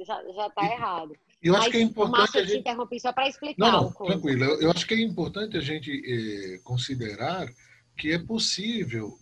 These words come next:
Speaker 2: eh, fazer escolhas, continuar fazendo escolhas, sabendo que elas podem não dar certo.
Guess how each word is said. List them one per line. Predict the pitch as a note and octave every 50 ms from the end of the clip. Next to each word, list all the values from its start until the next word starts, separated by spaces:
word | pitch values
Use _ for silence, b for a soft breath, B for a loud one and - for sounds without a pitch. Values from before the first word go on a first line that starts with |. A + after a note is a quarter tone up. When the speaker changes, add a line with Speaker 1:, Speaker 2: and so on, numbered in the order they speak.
| -
Speaker 2:
eh, | G#2+ G#2 G2+
fazer | - - C3 A#2+ A2+ C3 C#3 C3+
escolhas, | C3 B2 - - - G2 F2+ F2 F2 A2 C#3+ E3 - - - - _ _ _ _ _ _
continuar | - D#3 E3 E3 - G3+ G#3 G#3 F#3+ E3 C3 A#2+ C3 D#3+ G3+ B3 C4 B3+
fazendo | - - B2+ A2+ G#2+ - G2 A#2+ D#3 F#3+ G3 F3 -
escolhas, | - - - - - D#2+ D#2 D#2+ - - B2 - - E2+ D2+ B B B B B B B _ _ _ _ _ _ _ _ _ _ _
sabendo | - - - - B3 B3 B3+ G3+ E3 F#3 G#3 A#3+ B3 B3+ A3+
que | - - A3+
elas | A3+ A3+ A#3 A3+ A3+
podem | - - G#3 G#3 G#3+ G3 A3 A3 G#3+
não | G#3 A3 A3+
dar | A3 A3+ A3 A3 -
certo. | - - F3 F3 G3+ A3+ G3 E3+ - - -